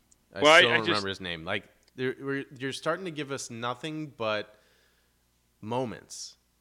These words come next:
Speaker 1: And those moments are great, but this is kinda going back to the Michael Keaton thing. What you're doing now is you're, you're taking away resources from,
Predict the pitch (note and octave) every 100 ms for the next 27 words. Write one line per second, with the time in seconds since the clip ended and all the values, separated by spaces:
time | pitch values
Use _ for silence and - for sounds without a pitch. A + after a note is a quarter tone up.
0 | _ B2 C3+ C3 C3+ E3 G3+ F3 C3+ G#2
1 | A2 E3 E3+ G#2+ G#2+ _ _ _ _ _
2 | _ _ C3+ D#3+ C3+ A#2 - _ _ _
3 | - A#2+ - B2+ - - A#2+ A2 A2 G#2
4 | G#2 - A2 G2 G2+ G2+ G2+ - G3+ E3
5 | C3+ A2 G#2+ G#2+ A2 _ - _ _ -
6 | A#2 C#3 D3 B2+ C3 D#3+ C#3 B2 D#3+ D3+
7 | B2+ B2+ A2+ G#2 A2+ A2+ A2 G#2 G#2+ -
8 | D3+ D3 D3+ B2+ B2+ C3+ G#2+ C#3+ F#3 A#2+
9 | G#2 - G2 F#2 - G#2+ G#2 G#2